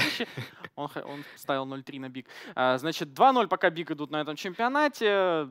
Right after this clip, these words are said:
Speaker 1: Две победы у них, ноль поражений. Клауд Найн попали в группу команд, у которых по одной победе и одному поражению. Там же, где и Нави, там же, где и Mouse Sports.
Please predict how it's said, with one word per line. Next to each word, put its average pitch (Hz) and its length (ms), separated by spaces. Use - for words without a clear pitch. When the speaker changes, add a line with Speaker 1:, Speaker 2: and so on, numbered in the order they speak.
Speaker 1:
Две 151 160
победы 185 320
у 170 80
них, 160 180
ноль 151 180
поражений. 180 360
Клауд 151 240
Найн 170 160
попали 151 400
в 120 200
группу 147 320
команд, 131 460
у - 20
которых - 280
по 143 120
одной 143 200
победе 127 320
и - 20
одному 131 220
поражению. 190 500
Там 147 240
же, 120 460
где 123 220
и 123 40
Нави, 208 320
там 139 220
же, 127 100
где 120 120
и 120 80
Mouse 120 240
Sports. 247 380